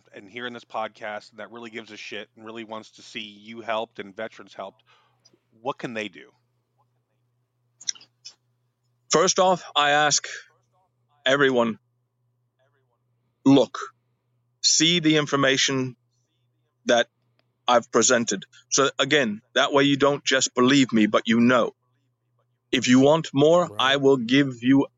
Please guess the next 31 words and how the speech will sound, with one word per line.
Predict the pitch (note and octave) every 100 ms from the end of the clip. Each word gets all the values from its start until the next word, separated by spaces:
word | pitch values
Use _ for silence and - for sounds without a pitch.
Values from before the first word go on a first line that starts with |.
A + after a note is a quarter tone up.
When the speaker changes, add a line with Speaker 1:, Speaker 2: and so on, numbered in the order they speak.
| _
Speaker 2:
everything | C3+ C#3+ D3 C#3+ C#3
that | C#3
I | C3+ C3
have. | B2+ A#2 G#2+ A2 -
I'm | A2+ A#2
not | B2 C3 - _
trying | - C3 C3+
to | B2+
hold | C3+ B2+ A#2+
anything | B2 A#2+ B2 A2+
back. | A#2+ A2
I | G#2
want | A2+ C3+ C#3
it | A2+
out | A2 -
there. | A2
It | -
has | - C#3 -
to | B2+
live. | B2+ A#2+ G#2+ - _ _ _ _ _ _ _ _ _ _
Um, | A#2 A2+ A2+ A2 - -
and | B2+
then | C3+ D#3+
whatever | C#3 C3+ C#3 D#3 D#3+ D3 - _ _ _ _ _ _ -
a | C#3
person | D#3 D#3 D3+ C#3
can | D3+ E3
do, | A2+ F#2+
if | A2
they | B2+ C#3+
can | D3 C#3+